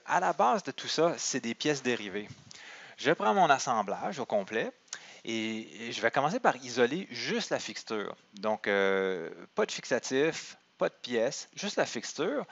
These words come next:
mais elle va conserver les trous des tou-, euh, du tooling que j'ai choisi. Là, évidemment, ils sont, sont tout croche parce que j-, j'ai pas fini de placer mon tooling, mais les trous sont là. Ça veut dire que je peux commencer, je peux, je peux toute la programmer, ma fixture,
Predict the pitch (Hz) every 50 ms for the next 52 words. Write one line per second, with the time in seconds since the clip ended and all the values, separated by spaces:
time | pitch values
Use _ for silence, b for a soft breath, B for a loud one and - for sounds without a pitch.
0 | B B B B B - 113 113 120 120 113 110 110 - 117 107 - - - 196
1 | 214 202 175 - 160 143 113 113 135 196 202 175 120 110 202 196 - - 123 -
2 | 185 220 214 151 - - _ _ _ - - 113 113 110 - - 107 107 113 107
3 | 120 110 104 101 101 98 98 101 101 98 98 107 104 - 120 117 120 135 135 123
4 | 107 95 104 - - - 98 92 92 101 98 95 - B B B B B B -
5 | 101 110 107 107 113 110 123 139 139 120 - - 110 101 98 95 - - 95 92
6 | - - - - 208 247 240 196 - - 123 - - - 110 101 104 92 95 95
7 | 90 90 - - 95 92 87 - 92 98 - 143 147 120 101 90 _ _ _ _
8 | _ - - - 131 131 139 160 160 - - 131 120 101 - - 139 135 127 113
9 | 95 - - 107 104 107 123 131 123 107 104 104 110 117 - - - - 214 208
10 | - - 147 131 120 127 143 170 151 - 113 104 104 101 139 165 170 - - 208
11 | 95 - - - - - 147 156 160 - - 120 110 104 101 98 - - - -
12 | - - - - 143 175 175 - - - 160 - 202 226 - 170 139 - 131 123
13 | 110 110 117 143 151 131 104 - - 127 - - - 139 143 131